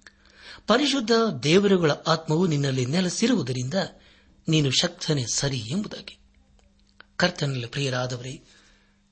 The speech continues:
ಈಗ ದಾನಿಯೇಲನು ಅರಸನಾದ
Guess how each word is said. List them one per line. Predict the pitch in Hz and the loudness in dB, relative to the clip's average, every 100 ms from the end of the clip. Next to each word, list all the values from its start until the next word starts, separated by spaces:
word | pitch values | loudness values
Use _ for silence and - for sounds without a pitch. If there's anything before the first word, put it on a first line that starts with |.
| - | 0
ಈಗ | 165 139 | 2 2
ದಾನಿಯೇಲನು | 131 120 139 190 143 117 127 135 - _ _ _ _ _ _ _ - - | 0 2 2 2 0 -4 -4 -8 -12 _ _ _ _ _ _ _ -14 0
ಅರಸನಾದ | 185 269 - 226 202 151 147 131 - | 2 4 4 4 4 4 2 0 -10